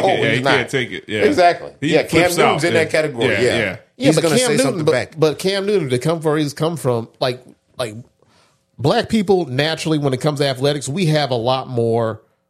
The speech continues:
Speaker 3: persona and swag about us
Speaker 2: Mm-hmm.
Speaker 3: when we go into it. We understand that we like to shit talk. It kinda amps us up a little bit more. So I understand that that personality,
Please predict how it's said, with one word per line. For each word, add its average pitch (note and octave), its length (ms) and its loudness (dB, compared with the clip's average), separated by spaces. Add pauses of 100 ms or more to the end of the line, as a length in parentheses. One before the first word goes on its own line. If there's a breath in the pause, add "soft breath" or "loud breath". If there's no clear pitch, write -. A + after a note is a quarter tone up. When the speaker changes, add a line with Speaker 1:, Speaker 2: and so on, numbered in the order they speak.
(340)
Speaker 3:
persona B2 640 -4
and G#2+ 180 -6
swag A#2+ 580 0
about A2+ 300 -2
us A2+ 100 -2
Speaker 2:
Mm-hmm. A#2+ 80 -4
Speaker 3:
when A2+ 80 -2
we A#2 80 2
go A2+ 240 0
into A2 160 0
it. A2 40 0
We C#3+ 180 0
understand C3 480 -2
that G#2 120 0
we B2 120 -2
like A#2+ 160 0
to G#2+ 80 -8
shit C#3+ 240 -4
talk. B2+ 260 2
It A#2 60 -8
kinda A#2+ 340 -2
amps B2 180 -4
us A2+ 140 -4
up B2 160 0
a - 20 -2
little B2 160 2
bit B2 140 2
more. B2 260 0 (260 loud breath)
So E3 160 0
I G#3+ 60 -4
understand E3+ 460 -2
that B2 200 0
that C#3 180 -4
personality, C3 800 -2